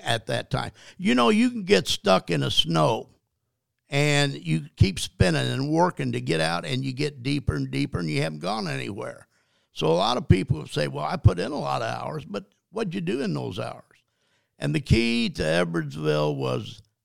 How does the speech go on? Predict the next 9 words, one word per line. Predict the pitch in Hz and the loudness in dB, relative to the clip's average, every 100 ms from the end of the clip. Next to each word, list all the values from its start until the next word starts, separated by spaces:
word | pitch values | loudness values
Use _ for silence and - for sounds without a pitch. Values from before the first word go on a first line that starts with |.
| - | -10
the | 117 | -10
kids | - - 180 175 180 156 139 - _ _ _ _ _ _ _ - | 0 4 4 4 0 -2 -6 -6 _ _ _ _ _ _ _ -12
would | 113 110 | -8 -6
buy | 113 147 156 160 | -2 0 2 0
in, | 135 131 - 131 131 | -2 -2 -4 -6 -8
and | - 113 - | -8 -8 -4
they | 135 - | -2 -2
would | 143 113 - | -4 -8 -8
practice | - 131 127 123 - _ - - | -8 -6 -6 -8 -12 _ -18 -16